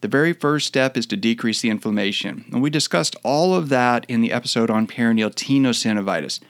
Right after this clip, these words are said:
If you go to the show notes page for this particular episode, we'll have a link to take you directly there. Do everything that will decrease the inflammation for peroneal tenosynovitis and will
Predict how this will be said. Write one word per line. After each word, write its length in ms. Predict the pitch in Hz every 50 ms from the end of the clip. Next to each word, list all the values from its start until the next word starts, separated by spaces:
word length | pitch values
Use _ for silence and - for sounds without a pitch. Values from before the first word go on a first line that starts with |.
| _ _
If 100 | - -
you 80 | 113 107
go 160 | 104 127 143
to 80 | 165 180
the 80 | 180
show 280 | 170 - - 156 147 143
notes 320 | 139 135 127 127 - -
page 360 | - - 120 110 110 110 104 -
for 120 | - 104
this 180 | 117 139 151 -
particular 480 | - 175 - - 165 156 175 165 151
episode, 680 | - 127 120 117 - 120 - - - 117 113 113 113 - - - - - _ -
we'll 180 | 123 127 123
have 240 | 131 151 143 143 139
a 40 | 135
link 340 | 120 113 131 135 131 120 -
to 60 | -
take 240 | 101 - 120 117 -
you 60 | 117
directly 480 | 107 113 107 107 107 104 - 110 107 101
there. 340 | 107 117 123 113 98 78 - - - _ _ _ _ _
Do 180 | - 139 151 156 -
everything 580 | 143 151 170 202 220 202 - - 170 156 156
that 100 | 147 139
will 80 | 123 120
decrease 440 | 117 127 135 131 - 139 139 - -
the 80 | 123
inflammation 560 | 123 123 120 - 117 113 110 113 113 - 120 113
for 100 | - 104
peroneal 400 | - 123 123 120 120 117 107 98
tenosynovitis 920 | - - 190 190 190 170 - 185 175 170 156 156 156 156 156 156 - - -
and 160 | - - 117
will 80 | 113